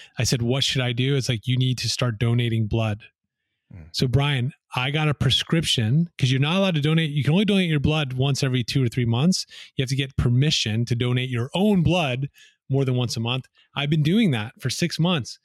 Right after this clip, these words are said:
Speaker 1: and my, all my blood stuff is, like, killer. It worked. Chat G P T saved my liver. My liver markers are down. Everything's great. I had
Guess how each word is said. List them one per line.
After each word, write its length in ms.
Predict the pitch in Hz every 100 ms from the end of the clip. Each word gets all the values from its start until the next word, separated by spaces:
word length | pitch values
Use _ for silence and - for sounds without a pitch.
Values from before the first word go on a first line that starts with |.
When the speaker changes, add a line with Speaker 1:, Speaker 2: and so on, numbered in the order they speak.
| _ _ -
Speaker 1:
and 200 | 139 139
my, 540 | 147 160 170 180 185 - _ _ _
all 240 | 165 165
my 160 | 180 180
blood 320 | 151 160 165
stuff 380 | - - 190 -
is, 100 | 123
like, 200 | 131 110 - _ - _
killer. 540 | - - 190 143 110 - - _ _ _
It 140 | 170
worked. 520 | 151 170 175 107 - -
Chat 240 | 160 160
G 100 | 175
P 80 | 160
T 120 | 165
saved 400 | - 165 165 151
my 140 | 156 139
liver. 580 | 160 175 165 165 156 - - - _
My 100 | 117
liver 260 | 131 170 165
markers 380 | 160 156 165 143
are 80 | 139
down. 420 | 151 147 143 139
Everything's 380 | 139 131 123 -
great. 320 | 151 151 143
I 140 | 127
had 180 | 127